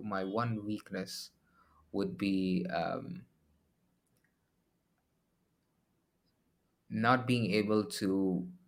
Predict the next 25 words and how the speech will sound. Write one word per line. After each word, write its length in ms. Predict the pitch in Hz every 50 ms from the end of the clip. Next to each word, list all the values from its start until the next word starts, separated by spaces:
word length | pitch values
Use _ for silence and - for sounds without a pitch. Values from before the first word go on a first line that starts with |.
| _ _ _ _ _ - -
I, 120 | 110 117
I 180 | - - 131 131
am 140 | 131 151 160
a 60 | 151
big 220 | 117 117 120 117 -
proponent 540 | - 113 104 - - 101 98 98 95 90 90 -
of 280 | 95 95 95 92 - - - -
having 360 | - 98 95 101 98 95 92
great 280 | 90 101 98 95 90 92
relationships. 840 | 92 92 95 98 104 - - 120 120 - 139 143 139 - - - - - - - - _ _ _ _ _ _ _ _ _ _ _ _ _ _ _ _ -
I 180 | - 101 101 98
understand 640 | 85 107 107 110 104 - - - 135 127 120 110
the 60 | 104 92
value 500 | 92 117 117 120 123 117 110 104 95 98
of 340 | 98 - - - - - -
having 340 | - - 104 98 95 95 95
relationships. 880 | 92 95 92 92 95 98 92 - 110 101 - - 131 127 131 - - - _ _ _ _ _ _ _ _ _ _ _ _ _ - -
Doesn't 340 | - 113 110 113 113 110 110
mean 220 | 117 117 113 104
I 120 | 92 98
have 240 | 95 104 101 92 90
become 360 | 90 90 90 - 95 92 92
great 280 | 90 95 101 92 90 78
at 160 | 69 69 -
it. 140 | - - -